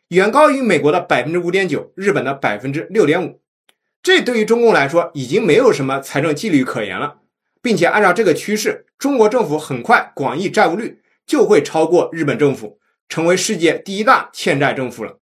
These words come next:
很怀念两年前那个喊出坚决不为地方债务兜底的习近平，很怀念那个充满雄心壮志的习近平。不过这一改变虽然对于普通人民来说不是什么好事，但是对于广大公务员来说倒是一个好消息了。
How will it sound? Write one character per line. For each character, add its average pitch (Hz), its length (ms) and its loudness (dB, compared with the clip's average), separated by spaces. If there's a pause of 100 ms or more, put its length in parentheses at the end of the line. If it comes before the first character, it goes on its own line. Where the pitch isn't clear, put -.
(100)
很 175 260 4
怀 190 160 4
念 254 240 0
两 156 240 2
年 170 180 0
前 165 280 0
那 165 120 0
个 156 120 4
喊 127 200 -4
出 151 160 -4
坚 185 280 2
决 160 120 2
不 156 140 -2
为 170 140 2
地 160 200 -4
方 165 220 -2
债 180 160 4
务 120 160 -4
兜 185 180 2
底 147 140 -2
的 107 140 -6
习 - 160 -8
近 131 180 -4
平， 107 160 -14 (560)
很 151 220 2
怀 143 160 2
念 156 240 -2
那 156 120 0
个 135 160 -2
充 160 160 -6
满 143 220 0
雄 139 180 -6
心 147 160 0
壮 143 220 0
志 139 100 -2
的 - 200 -8
习 - 180 -8
近 131 180 -4
平。 107 200 -16 (680)
不 233 120 0
过 349 100 4
这 320 140 0
一 294 40 0
改 170 200 2
变 185 180 2
虽 220 160 0
然 233 80 0
对 226 140 2
于 233 40 -2
普 - 140 -6
通 156 100 0
人 185 140 2
民 196 100 -2
来 143 160 2
说 151 140 -2
不 147 100 -6
是 160 100 -4
什 156 60 -2
么 160 120 -2
好 113 240 -6
事， - 320 -6
但 147 100 0
是 147 60 0
对 156 160 0
于 160 80 0
广 143 120 -2
大 123 140 0
公 208 160 0
务 220 60 2
员 147 120 2
来 135 160 2
说 131 280 -2
倒 135 120 -2
是 131 120 -4
一 - 20 -2
个 139 80 -2
好 113 160 -4
消 135 180 -4
息 135 140 -6
了。 - 140 -12